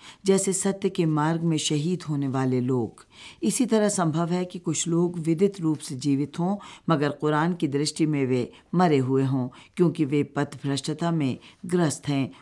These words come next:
और उन्होंने अपने आप को ईश्वरीय मार्गदर्शन के प्रकाश से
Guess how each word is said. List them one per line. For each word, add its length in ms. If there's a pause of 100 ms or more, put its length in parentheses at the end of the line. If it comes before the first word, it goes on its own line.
और 220
उन्होंने 440
अपने 300
आप 320
को 120
ईश्वरीय 600
मार्गदर्शन 680
के 160
प्रकाश 500
से 300